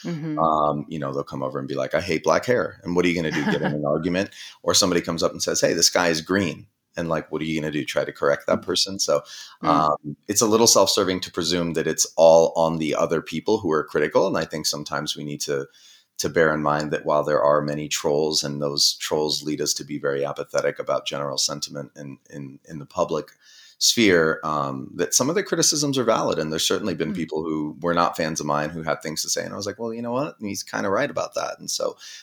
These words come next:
Speaker 2: that, those are the ones that kinda help shape you. Um, and, uh, but you can't let all the noise get through, right? You have to just
Speaker 1: Mm-hmm.
Speaker 2: kinda be yourself and, and let the chips fall where they may, for lack of a better way to put it.
Speaker 1: Yeah.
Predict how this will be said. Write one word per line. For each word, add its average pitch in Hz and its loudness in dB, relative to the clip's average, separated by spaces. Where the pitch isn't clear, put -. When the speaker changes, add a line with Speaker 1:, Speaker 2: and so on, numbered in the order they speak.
Speaker 2:
that, 117 2
those 151 6
are 113 0
the 104 6
ones 87 2
that 76 -4
kinda 80 -2
help 76 -2
shape 69 -4
you. 71 -6
Um, 69 -6
and, 67 -12
uh, - -12
but - -6
you 104 -6
can't 117 4
let 110 8
all 92 10
the 82 -2
noise 73 0
get - -4
through, - -10
right? - -16
You 65 -14
have - -18
to 69 -18
just 190 0
Speaker 1:
Mm-hmm. 170 -2
Speaker 2:
kinda 76 -2
be 78 -8
yourself 73 0
and, 67 -12
and 67 -12
let 67 -6
the 67 -8
chips - -8
fall 69 -4
where 69 -8
they 65 -8
may, 67 -12
for - -16
lack 69 -16
of 69 -20
a 69 -20
better 73 -12
way 76 -4
to 69 -6
put 80 -6
it. 76 -8
Speaker 1:
Yeah. 170 4